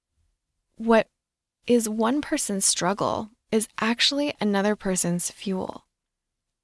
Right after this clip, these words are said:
And so what I want to help you do today,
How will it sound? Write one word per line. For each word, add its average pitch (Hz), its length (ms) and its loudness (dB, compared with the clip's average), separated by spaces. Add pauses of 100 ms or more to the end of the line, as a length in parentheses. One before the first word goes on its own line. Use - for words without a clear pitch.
And 226 180 6
so 226 380 2 (260)
what 226 160 2
I 233 100 6
want 226 220 2
to 277 60 0
help 226 280 0
you 196 260 -2 (100)
do 269 220 4
today, 233 540 0